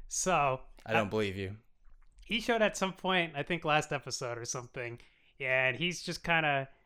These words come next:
Speaker 1: showed up to pledge his loyalty to Viserys and Daenerys,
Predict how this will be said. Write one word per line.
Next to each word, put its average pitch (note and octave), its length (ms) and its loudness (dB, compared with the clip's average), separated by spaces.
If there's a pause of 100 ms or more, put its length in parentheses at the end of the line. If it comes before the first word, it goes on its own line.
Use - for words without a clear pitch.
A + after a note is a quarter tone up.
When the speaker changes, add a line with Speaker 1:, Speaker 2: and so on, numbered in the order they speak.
Speaker 1:
showed F3 300 2
up D#3+ 180 2
to D#3 80 -8
pledge E3 340 -2
his D3 140 -8
loyalty D#3 540 0
to C#3 500 -4 (500)
Viserys D3 680 0
and C3 160 -6
Daenerys, C#3 680 -4